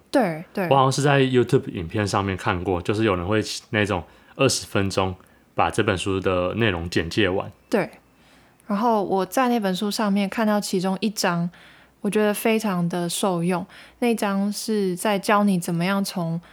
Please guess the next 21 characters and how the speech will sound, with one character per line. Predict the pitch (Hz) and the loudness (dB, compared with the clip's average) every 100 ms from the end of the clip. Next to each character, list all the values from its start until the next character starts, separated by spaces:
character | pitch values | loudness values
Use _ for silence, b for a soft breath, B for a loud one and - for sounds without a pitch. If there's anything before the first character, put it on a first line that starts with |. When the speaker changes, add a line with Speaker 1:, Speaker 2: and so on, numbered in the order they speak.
| B B | B B
Speaker 1:
普 | - - | -4 -4
通 | - 247 254 | 0 0 2
好 | 190 - - | -2 -2 -2
变 | 233 202 | 0 0
成 | 180 185 160 175 | -2 -4 -6 -4
真 | 208 208 | 0 2
正 | 233 185 165 | 2 0 -2
杰 | 170 156 | -4 -4
出。 | - 170 165 - _ _ b b b b b - | -4 -4 -4 -8 _ _ b b b b b -12
Speaker 2:
普 | - 104 | -4 -2
通 | 135 139 | 2 2
好 | 110 | 2
变 | 107 107 | 0 0
成 | 95 | 0
真 | 104 98 | -2 0
正 | 113 98 | 0 0
杰 | 92 | -2
出。 | 85 92 85 - _ _ | -4 -6 -8 -10 _ _
Speaker 1:
对。 | - - - _ _ _ _ - | -6 -6 -8 _ _ _ _ -4
Speaker 2:
它 | 107 | 0
的 | 107 104 98 98 104 | 2 2 2 0 -4